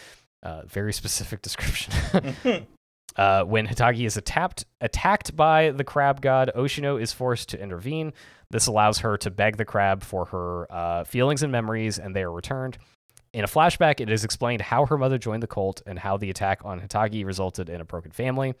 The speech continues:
uh, that she met a crab which took her feelings slash weight. Those have similar Japanese names, so there's wordplay that's completely lost if you're watching in English. Um, and memories of her mother. Uh, Hitagi now has her memories, uh, and feelings of her mother back, and even though,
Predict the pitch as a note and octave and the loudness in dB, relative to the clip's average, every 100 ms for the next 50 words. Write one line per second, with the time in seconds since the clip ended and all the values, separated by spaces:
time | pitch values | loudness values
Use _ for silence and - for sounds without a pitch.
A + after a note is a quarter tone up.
0 | - - _ - F2 F2 F2 F2 F#2+ - | -12 -20 _ -4 0 0 0 0 -4 -4
1 | - F#2 G2 F#2+ - A#2+ A#2+ A#2 F#2+ - | -4 -2 -2 -2 0 4 4 2 -4 -6
2 | - - - G2 F#2+ F#2 D#3+ E3+ E3 D#3 | -6 -6 -4 -2 -4 -4 -2 2 2 0
3 | D3+ - - _ _ - G#2+ G2+ - - | -2 -6 -8 _ _ -4 0 0 0 0
4 | B2+ C#3+ - - G#2 G2 G#2 F#2+ F2+ - | 2 2 0 -4 -4 -2 0 0 -2 -4
5 | - F#2+ F#2 F#2 E2+ F#2 F2 F2 E2+ E2+ | -4 -2 -2 -4 -2 -2 -2 -6 -10 -6
6 | A2+ A#2 A2+ G#2+ F2+ F2 E2+ G#2+ A2 A2+ | -2 0 0 -2 -6 -8 -6 -4 -2 0
7 | G#2 G2 F#2+ - - F#2+ G#2+ G2+ G2+ G2+ | 2 2 -2 -8 -10 -6 -6 -6 -2 0
8 | G2+ G#2 G2+ G#2 G2 A2 G2+ C#3 C#3 B2+ | 0 -4 -8 -4 -4 -6 -8 -4 -2 -4
9 | - - - - - F#2+ F2+ E2+ E2+ F2+ | -6 -20 -20 -20 -6 0 2 2 -4 -12
10 | _ - - C#3+ C#3 E3 D#3+ C#3 C3 C#3 | _ -18 -2 0 4 4 4 2 2 2
11 | B2 A#2+ A#2+ - - - - G2 F#2+ - | 4 4 2 -2 -20 -12 0 2 2 4
12 | C3 B2+ A#2 A2 A#2 A2 A#2 - G#2 G#2+ | 4 2 2 4 4 4 2 0 0 0
13 | G#2+ G#2 G2+ F#2+ F#2 F2 F#2 - G#2 G2 | 0 -2 -2 0 0 -2 -4 -4 -2 -2
14 | F#2 F2+ F#2 F#2 C#3 D3 C3+ C3 B2+ - | -6 -8 -6 0 2 4 6 6 4 -2
15 | G2+ A#2 A#2+ G#2+ G#2+ G#2+ G#2+ G#2 | -4 -4 -2 0 2 4 2 -2